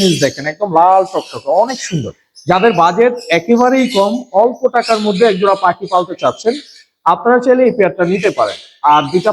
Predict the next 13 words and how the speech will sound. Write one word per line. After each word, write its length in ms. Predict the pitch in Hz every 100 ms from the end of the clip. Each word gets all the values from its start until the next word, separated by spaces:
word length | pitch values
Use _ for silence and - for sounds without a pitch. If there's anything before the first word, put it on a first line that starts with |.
| 208
পাখি 320 | 185 - 220 165 -
কি 80 | 208 -
চমৎকার 460 | 202 247 247 240 202
ভাবে 160 | 170 180 180
পাশাপাশি 420 | 165 160 160 - 135
বসে 180 | 131 147 117
আছে, 120 | - 131
মাশাআল্লাহ, 380 | 127 143 127 - 170
অনেক 180 | 196 208 -
সুন্দর। 280 | 202 208 233 247 _ - -
এটা 120 | 208
কিন্তু 200 | 254 254 190
ব্রিডিং 240 | 180 220